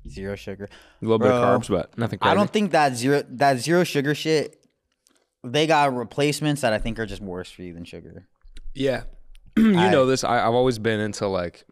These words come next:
Speaker 2: the Splendas and the Stevias and the
Speaker 1: Ah, that
Speaker 2: fucking
Speaker 1: shit's so gonna fuck you up,
Speaker 2: monk
Speaker 1: bro.
Speaker 2: fruit. But I think as I've gotten older, I've realized, like,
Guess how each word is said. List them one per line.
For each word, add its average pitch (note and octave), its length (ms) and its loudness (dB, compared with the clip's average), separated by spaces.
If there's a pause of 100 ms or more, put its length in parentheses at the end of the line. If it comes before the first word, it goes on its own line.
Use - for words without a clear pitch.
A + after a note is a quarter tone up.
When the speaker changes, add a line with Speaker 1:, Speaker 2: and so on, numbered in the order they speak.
(240)
Speaker 2:
the F#2+ 100 -4
Splendas G2+ 680 -2
and F#2 120 -2
the F2+ 40 -4
Stevias G2 600 -4
and F2+ 120 -8
the E2+ 100 -6
Speaker 1:
Ah, - 20 -6
that A2 400 0
Speaker 2:
fucking F2 160 -2
Speaker 1:
shit's E2+ 180 -10
so F#2+ 140 -8
gonna F2+ 140 -12
fuck - 260 -6
you G#2 140 -6
up, F#2 80 -4
Speaker 2:
monk A#2 200 0
Speaker 1:
bro. F#2+ 80 -6
Speaker 2:
fruit. A2 360 0 (560)
But G#2+ 500 0
I A2+ 80 -4
think C3 240 0
as A2+ 160 2
I've A#2 100 2
gotten G2 200 0
older, A2 200 4
I've F2+ 80 0
realized, G2+ 400 0
like, F2+ 300 -6